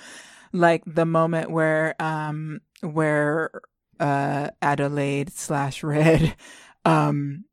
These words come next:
you know, Winston Duke was going through this whole thing of telling her, like, kind of the whole time until things kind of broke off, he was definitely kind of bullying her into stuff, you know what I mean? Where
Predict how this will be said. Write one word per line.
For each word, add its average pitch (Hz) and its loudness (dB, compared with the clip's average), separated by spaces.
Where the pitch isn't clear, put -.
you 160 2
know, 147 4
Winston 147 -2
Duke 151 0
was 147 -2
going 151 0
through 151 -4
this 147 -4
whole 147 -4
thing 147 -6
of 143 -8
telling 160 -4
her, 151 -2
like, 175 2
kind 247 0
of 208 -2
the 180 0
whole 202 0
time 170 -2
until 170 0
things 170 -6
kind 175 -6
of 160 -8
broke 165 -2
off, 160 0
he 190 2
was 175 4
definitely 170 0
kind 175 -4
of 143 -6
bullying 165 2
her 151 -4
into 143 -6
stuff, - -10
you 160 -6
know 151 -4
what 151 -4
I 147 -2
mean? 151 -8
Where 165 4